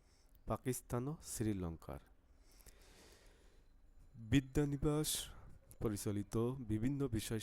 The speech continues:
সম্পর্কে জানতে ভিজিট করুন ডাব্লিউ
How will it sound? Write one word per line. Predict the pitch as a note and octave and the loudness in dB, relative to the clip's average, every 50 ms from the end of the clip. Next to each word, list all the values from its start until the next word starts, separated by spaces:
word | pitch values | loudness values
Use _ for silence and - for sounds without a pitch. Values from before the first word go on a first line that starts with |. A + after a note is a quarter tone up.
| - - | -2 -4
সম্পর্কে | F#2+ F2 - G#2 F#2 - - F#2+ E2+ - | -6 -6 -4 -6 -6 -6 -8 -8 -4 -2
জানতে | F#2 F2+ F2+ F2 - - G2+ G#2 B2 C#3 - - - - - - - - - - - - - - - - - - - - | -2 -2 -2 -4 -4 -2 -2 -2 -2 -4 -6 -12 -18 -20 -20 -20 -20 -20 -20 -20 -20 -20 -20 -20 -20 -20 -20 -12 -2 2
ভিজিট | A2+ A2+ A2+ C#3 C#3+ - - - | 4 4 6 6 4 4 4 2
করুন | C3 D3+ D#3 D#3 D#3 E3 D#3+ - - G#2+ G2+ | 4 4 4 2 0 -2 -8 -10 -6 -2 0
ডাব্লিউ | G#2+ G2+ G2+ G2+ A2 | 0 0 2 0 0